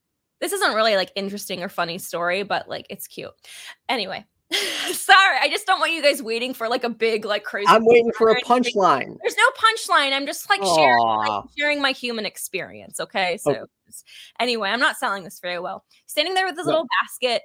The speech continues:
Speaker 1: he's like, "Excuse me." And I'm like, "Hi." And he's just like, "I s-," he was like this, like, <sighs> I'm trying to be nice, but, like, he wasn't, like, suave. He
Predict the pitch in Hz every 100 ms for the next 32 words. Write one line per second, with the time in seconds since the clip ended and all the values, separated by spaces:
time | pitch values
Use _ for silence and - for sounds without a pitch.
0 | _ _ _ _ _ - 202 196 226 -
1 | 330 302 269 262 277 247 349 508 403 214
2 | 202 233 247 - 262 - _ _ _ _
3 | _ _ - 269 269 277 - - - 262
4 | 311 320 302 330 320 - _ _ _ _
5 | _ _ _ _ _ _ _ 277 302 302
6 | - _ - - - - 277 269 381 370
7 | 311 220 180 - - 202 202 - 254 294
8 | 320 330 294 - 214 196 - _ _ _
9 | _ _ _ _ _ _ _ _ _ _
10 | - - - 208 202 175 185 190 196 208
11 | - _ _ _ _ 226 214 208 202 202
12 | 196